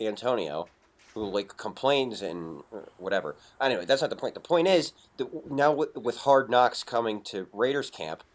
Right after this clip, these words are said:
like, this was an opportunity for him to kinda clear the air and, like, prove, like, he's actually a team player. He's got a fresh start,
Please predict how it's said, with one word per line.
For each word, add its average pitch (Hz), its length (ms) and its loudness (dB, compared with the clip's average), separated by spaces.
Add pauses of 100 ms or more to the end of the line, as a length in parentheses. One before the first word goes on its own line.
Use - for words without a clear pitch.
(280)
like, 107 160 -2
this - 180 4
was 135 140 0
an 127 100 4
opportunity 113 680 0
for 98 200 -4
him 90 400 -4
to 98 160 -8
kinda 104 300 -4
clear 120 320 -2
the 101 180 -2
air 117 380 4
and, 98 260 -4
like, - 220 -6
prove, 127 420 -4 (560)
like, 123 220 -4
he's 117 200 -6
actually 117 320 2
a 92 40 -8
team 117 260 -2
player. 101 380 0
He's 95 140 -10
got 98 140 0
a 90 60 -2
fresh 117 280 0
start, 117 400 2